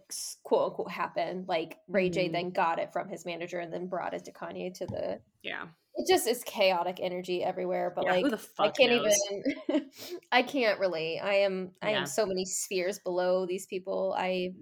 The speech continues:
Speaker 1: don't
Speaker 2: Mm-hmm.
Speaker 1: know.
Speaker 2: Yeah, who fucking knows? So, in synopsis, I think, uh, the Kardashians are interesting as human beings. Will I keep watching the show? I don't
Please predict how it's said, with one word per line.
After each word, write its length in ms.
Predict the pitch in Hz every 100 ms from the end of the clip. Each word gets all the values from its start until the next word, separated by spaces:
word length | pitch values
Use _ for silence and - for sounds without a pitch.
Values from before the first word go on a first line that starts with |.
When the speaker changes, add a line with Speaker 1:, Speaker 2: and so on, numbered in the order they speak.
| 180
Speaker 1:
don't 220 | 175 160
Speaker 2:
Mm-hmm. 220 | 165 156
Speaker 1:
know. 140 | 190 - _ _ _ _ _ _
Speaker 2:
Yeah, 220 | 170 147 135
who 160 | 170
fucking 320 | 180 139 135
knows? 260 | 123 139 -
So, 300 | - 233 208 - - - -
in 100 | 349
synopsis, 680 | 359 269 240 254 247 247 - - -
I 220 | 233 254
think, 400 | 247 294 294 - -
uh, 460 | 208 202 196 190 - - _ -
the 120 | 208
Kardashians 600 | 208 214 208 208 220 202 185
are 100 | 175
interesting 560 | 185 190 214 - 208 185
as 140 | 165
human 260 | - 185 165
beings. 440 | 160 160 165 175 -
Will 80 |
I 80 | 220
keep 280 | 233 285 277
watching 300 | 240 233 233
the 60 | 185
show? 420 | - 156 175 208
I 80 | -
don't 180 | 285 233